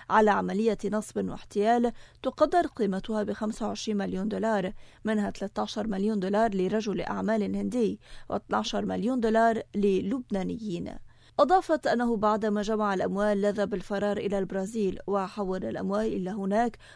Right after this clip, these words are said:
واشترى الجنسية البرازيلية بمبلغ مادي وغير اسمه.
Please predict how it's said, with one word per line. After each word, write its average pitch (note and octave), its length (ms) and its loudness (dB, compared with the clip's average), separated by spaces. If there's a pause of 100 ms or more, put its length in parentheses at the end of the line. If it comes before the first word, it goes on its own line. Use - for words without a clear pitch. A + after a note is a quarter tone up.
واشترى E4+ 380 2
الجنسية A3+ 480 -2
البرازيلية G3+ 880 -2
بمبلغ G3+ 500 2
مادي G3+ 600 2
وغير G3+ 480 4
اسمه. G3 400 -6